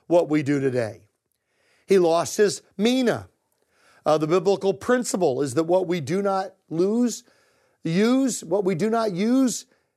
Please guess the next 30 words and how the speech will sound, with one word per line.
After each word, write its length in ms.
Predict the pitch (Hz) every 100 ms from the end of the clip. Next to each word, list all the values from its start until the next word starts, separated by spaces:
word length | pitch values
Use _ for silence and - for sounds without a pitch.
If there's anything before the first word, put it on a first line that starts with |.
| _ 156
uh, 120 | 170
we 200 | 180 254
may 220 | 254 262
lose. 800 | 247 269 285 254 165 117 - - _ _ _ _ _ _ -
Um, 360 | 185 175 160 -
with 200 | 175 180
the 60 | 202
gifts 440 | 139 214 262 -
God 380 | - 220 226 165
gives 260 | 196 247 -
to 180 | - 214
us, 180 | 202 - _ -
use 440 | 139 214 294 196
it 220 | 190 220 -
or 180 | 240 247
lose 380 | 254 294 269 165
it. 260 | 143 - _ _ _ _ _ _ _ -
But 160 | 190
what 220 | 196 214
we 140 | 175 180
gain 880 | 120 233 269 269 202 147 165 190 196 _ _ _ _ _ -
will 160 | 175 160
gain 360 | 180 220 208
us 240 | 147 120 -
even 300 | 143 135 131
more. 400 | 127 104 123 _ _ _ _ _ _ _ _ -
He 120 | 208
lost 340 | 196 190 170
his 180 | 208 170
reward. 600 | 190 185 180 170 131 101